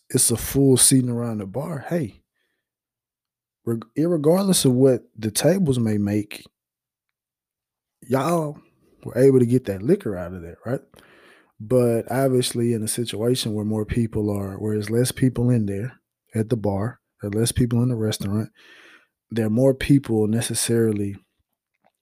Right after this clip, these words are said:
ordering food to go. And I don't really know if someone is just, they might, but I, I don't know if you're just ordering one of those special drinks to go home.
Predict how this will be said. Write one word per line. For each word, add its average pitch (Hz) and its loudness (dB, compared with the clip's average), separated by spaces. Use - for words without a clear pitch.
ordering 127 6
food 113 0
to 95 -10
go. 120 0
And 110 -10
I 110 -10
don't 120 -4
really 113 -4
know 110 -4
if 104 -10
someone 117 0
is 110 -2
just, 110 -4
they 110 -4
might, 120 -4
but - -8
I, - -8
I 113 -6
don't 104 -4
know 135 2
if 113 -4
you're 110 0
just 107 -4
ordering 110 4
one 107 2
of 107 0
those 101 0
special 107 -2
drinks 113 -6
to 107 -8
go 98 -10
home. 123 -4